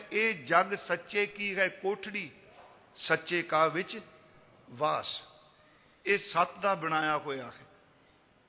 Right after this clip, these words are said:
ਇਹ ਸੱਚੇ ਦਾ ਇਹ 'ਚ ਨਿਵਾਸ ਹੈ। ਇਸੇ ਬਚਨ ਨੂੰ ਪੜ੍ਹਦੇ ਹਾਂ, ਦੇਖੋ ਸ਼ਬਦ ਆਇਆ, "ਇਹ ਜਗ ਸੱਚੇ ਕੀ ਹੈ ਕੋਠੜੀ, ਸੱਚੇ ਕਾ ਵਿਚਵਾਸ।" ਇਸੇ ਬਾਣੀ ਵਿੱਚ ਅੱਗੇ ਜਾ ਕੇ ਬਚਨ ਹੁੰਦਾ ਹੈ, "ਕੂੜ ਰਾਜਾ,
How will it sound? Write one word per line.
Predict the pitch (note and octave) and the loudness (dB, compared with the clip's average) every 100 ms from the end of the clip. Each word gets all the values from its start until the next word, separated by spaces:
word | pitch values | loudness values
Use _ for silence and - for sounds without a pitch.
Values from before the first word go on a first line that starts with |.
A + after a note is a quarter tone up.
| F#3+ | -2
ਇਹ | |
ਸੱਚੇ | F#3+ F#3 F3+ G#3 | 0 0 -2 0
ਦਾ | G3 F#3+ | 2 2
ਇਹ | F#3 | 0
'ਚ | - | -4
ਨਿਵਾਸ | E3+ D3+ D3 D#3 D3+ - | -6 -4 -2 -2 -2 -6
ਹੈ। | G#2 - - - _ _ _ _ - _ _ _ _ A#3 | -12 -14 -18 -20 _ _ _ _ -20 _ _ _ _ 0
ਇਸੇ | C#4 - D#4 | 0 0 -2
ਬਚਨ | D4+ D#4 A3+ A3+ | 2 0 0 -4
ਨੂੰ | G#3+ | -2
ਪੜ੍ਹਦੇ | D#3 F3 E3 B2 | 2 2 2 -8
ਹਾਂ, | F#2+ - - - - _ - | -12 -16 -20 -20 -20 _ -2
ਦੇਖੋ | G3+ A3 | -2 -2
ਸ਼ਬਦ | G#3+ G3 G3 G3+ | -2 0 0 4
ਆਇਆ, | G#3 G#3+ G#3 | 4 4 0
"ਇਹ | A3+ | -2
ਜਗ | G#3 D3 F#3 G3+ | 0 2 0 0
ਸੱਚੇ | - F#3 - G#3+ | -6 -6 -2 -4
ਕੀ | G#3+ G#3+ G3+ | -4 -6 0
ਹੈ | G3 | 0
ਕੋਠੜੀ, | F#3+ G3 G3 G3+ G#3 | 0 -6 -4 -4 -4
ਸੱਚੇ | F#3 F3 F3 - G3 | -2 -2 -2 -2 -2
ਕਾ | F#3+ F3+ | 2 0
ਵਿਚਵਾਸ।" | D#3+ E3 D#3 C#3+ D#3+ E3+ - - - - - _ _ _ - - - - | 0 -6 -4 -2 0 -2 -8 -18 -20 -20 -20 _ _ _ -20 -20 -18 0
ਇਸੇ | A#3+ C4 C#4+ | 2 2 0
ਬਾਣੀ | B3+ G3 G3 A3 | 2 4 4 0
ਵਿੱਚ | A3 G#3+ | -4 -4
ਅੱਗੇ | F#3+ F#3+ G#3+ | -2 0 0
ਜਾ | F#3 F#3 | 2 0
ਕੇ | F#3 | 0
ਬਚਨ | E3+ E3 E3 G3 | -2 -2 -2 -6
ਹੁੰਦਾ | F3 D#3+ E3+ | -6 -2 0
ਹੈ, | G3+ - - - - - - | 0 -6 -20 -20 -20 -20 -12
"ਕੂੜ | F#3+ G3+ G#3 | -8 -4 -2
ਰਾਜਾ, | F#3+ E3 E3 E3 F#3 F#3 C3 - | 0 2 2 4 4 4 0 -10